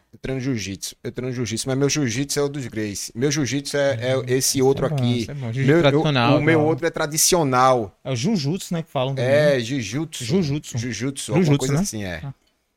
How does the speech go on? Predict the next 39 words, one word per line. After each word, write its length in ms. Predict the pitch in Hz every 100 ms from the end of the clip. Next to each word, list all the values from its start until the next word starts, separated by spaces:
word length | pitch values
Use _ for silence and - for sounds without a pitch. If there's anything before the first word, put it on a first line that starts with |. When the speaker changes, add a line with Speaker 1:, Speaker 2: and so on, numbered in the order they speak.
| _
Speaker 1:
É, 360 | - 214 185 165
muda 280 | 160 180 190
um 40 |
pouco 200 | 180 185
a 20 | 180
pronúncia. 560 | 208 170 131 - 95 _ _ _ _ _ _ _ -
Qual 220 | 180 202
a 60 |
diferença? 920 | 196 196 - 190 135 127 139 175 202 - _ _ _ _ _ _ _ _ _
Qual 140 | 139 165
a 60 |
diferença? 840 | 170 - 190 131 123 151 - 190 190
Ou 160 | 180 185
é 100 | 170
a 40 |
mesma 360 | 147 147 127 110
coisa, 680 | - 113 135 160 156 156 151
ou 120 | 160
não 160 | 160 135
tem, 720 | - - 143 160 165 160 156
ou 640 | - 147 151 147 135 120 95 -
o 80 |
que 140 | 139 175
foi 140 | 165
que 80 | 165
aconteceu? 600 | 151 151 147 - 143 156
Aí 160 | 147 143
a 120 | 135 139
turma 200 | 151 143
diz, 140 | 123
"Não, 220 | 147 180
tem 160 | 165 170
o 40 |
jiu-jitsu 400 | 156 147 156 160
brasileiro, 560 | 151 156 139 131 147 113
tem 140 | -
o 20 |
jiu-jitsu 380 | 123 120 127 135
japonês, 880 | 120 131 151 113 123 147 123 87 -